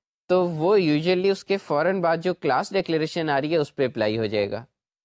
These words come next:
تو اس کا مطلب یہ ایک ایسا سینیریو ہے جس میں ہمیں ٹارگٹ اسپیسیفکیشن دینی پڑے گی۔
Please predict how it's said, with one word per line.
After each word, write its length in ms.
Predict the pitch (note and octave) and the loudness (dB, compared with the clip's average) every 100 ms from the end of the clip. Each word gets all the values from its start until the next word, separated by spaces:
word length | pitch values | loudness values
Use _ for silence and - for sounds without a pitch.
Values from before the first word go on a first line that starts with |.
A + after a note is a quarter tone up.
| _ _ _ _ _ _ _ _ _ _ - | _ _ _ _ _ _ _ _ _ _ -4
تو 60 | D#3 | -4
اس 100 | - | -2
کا 120 | F3 | -2
مطلب 220 | F3 F#3+ | 0 0
یہ 140 | F3+ | 0
ایک 140 | F3 - | -2 -2
ایسا 240 | D#3 G3 | -4 -4
سینیریو 500 | F#3+ D#3 B2+ C3 E3 | -4 -4 -2 -2 -2
ہے 160 | C#3+ C#3 C#4+ _ _ - | 0 -2 -4 _ _ -16
جس 240 | C3+ D3+ D#3+ | -8 -8 -6
میں 140 | D#3 | -4
ہمیں 240 | C#3 D3+ G#3 | -2 -2 -4
ٹارگٹ 440 | D3 B2+ C#3 E3+ E3+ | -2 0 0 -4 -4
اسپیسیفکیشن 920 | - - E3+ F#3+ C#3+ C#3 C3+ E3 D3 | -6 -2 -2 -2 -6 -4 -4 -2 0
دینی 200 | A2+ G2+ | -2 -2
پڑے 260 | F2 F2 D#2+ | -6 -8 -10
گی۔ 60 | - | -14